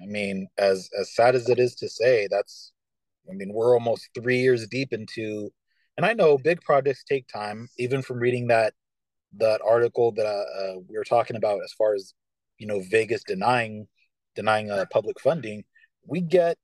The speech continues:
that, especially if something as, uh, I guess, robust of a project as this, you know, from top down,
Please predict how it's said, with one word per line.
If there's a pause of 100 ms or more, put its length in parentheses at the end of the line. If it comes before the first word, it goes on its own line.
(300)
that, (120)
especially
if
something
as,
uh, (1900)
I
guess,
robust
of
a
project
as
this,
you
know,
from
top
down,